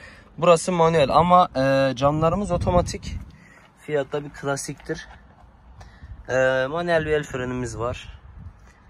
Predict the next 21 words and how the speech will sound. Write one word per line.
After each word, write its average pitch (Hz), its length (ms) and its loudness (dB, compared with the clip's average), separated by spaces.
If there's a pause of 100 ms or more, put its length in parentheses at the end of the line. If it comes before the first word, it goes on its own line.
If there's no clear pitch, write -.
(520)
Başka 139 420 -4
artı 147 280 -6
olarak 135 300 -4
ne 151 140 -8
göstereyim? 127 460 -8
Zaten 147 260 2
araç 143 240 4
sıfır - 240 -6
ayarında 139 380 4
olduğu 139 200 -2
için 147 380 -6 (560)
böyle. 123 400 -2 (680)
E, 131 80 -2 (500)
yakıt 160 280 0
tüketimi 185 520 -6
biraz 180 640 4 (200)
fazla. 147 560 0 (800)
Biraz 165 220 -4
fazla 156 280 0
olduğundan 147 640 0 (640)
yani 151 280 2